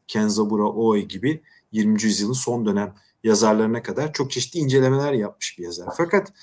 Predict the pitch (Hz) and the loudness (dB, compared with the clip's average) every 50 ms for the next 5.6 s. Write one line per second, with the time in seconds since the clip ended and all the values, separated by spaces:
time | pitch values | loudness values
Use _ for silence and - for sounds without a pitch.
0 | - - - - _ _ _ - 123 113 113 113 110 110 123 123 156 165 180 185 | -16 -14 -14 -16 _ _ _ -4 -2 2 2 2 2 2 2 4 4 2 2 0
1 | - 175 165 139 123 117 110 - 120 135 135 135 - 175 180 175 160 151 156 151 | 0 0 0 0 -2 -2 -4 0 0 0 0 2 0 0 0 0 0 0 -2 -2
2 | 139 147 147 151 151 - 156 151 151 147 147 143 139 135 139 135 - - - - | 0 0 0 0 0 -2 -4 -4 -4 -4 -2 -2 -2 0 0 -2 -2 -2 -2 -4
3 | - 147 143 147 151 160 160 - 127 135 131 135 131 131 131 - 135 131 139 135 | -4 -4 -4 -2 -2 0 0 0 0 0 0 0 -2 -2 -4 -4 -2 -2 0 0
4 | 135 131 120 107 123 127 127 135 143 139 139 139 143 151 156 156 143 131 - - | 0 -2 -2 0 0 0 2 0 0 -2 -4 -4 -2 -2 -4 -4 -6 -6 -6 -4
5 | 139 127 - - - - - 175 175 160 139 135 | -4 -2 -2 -4 -6 -6 0 2 2 2 2 0